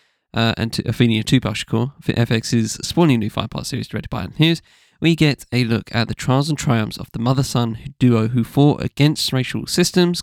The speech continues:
cops, their own demons, and rivals for the majority of their lives. Quote, "I think my mother knew that freedom wouldn't come in her, in her lifetime," Sh-, Shakur says in the series, which includes photos and archival footage. "Just like I know they won't come in mine."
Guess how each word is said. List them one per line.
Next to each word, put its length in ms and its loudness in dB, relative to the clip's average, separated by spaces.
cops, 380 0
their 140 -2
own 140 -6
demons, 500 0
and 200 0
rivals 500 0
for 80 -6
the 80 2
majority 320 0
of 60 -6
their 140 -6
lives. 380 -6
Quote, 300 0
"I 60 -2
think 220 0
my 100 4
mother 260 2
knew 300 4
that 120 -2
freedom 380 0
wouldn't 260 -2
come 220 0
in 60 -8
her, 180 -4
in 160 2
her 140 -2
lifetime," 680 -2
Sh-, 140 -14
Shakur 460 -4
says 220 -6
in 80 -6
the 60 -8
series, 280 -6
which 140 0
includes 300 2
photos 280 2
and 100 0
archival 460 -4
footage. 380 -6
"Just 180 2
like 240 2
I 180 4
know 340 2
they 160 0
won't 240 0
come 220 -2
in 100 -4
mine." 360 -2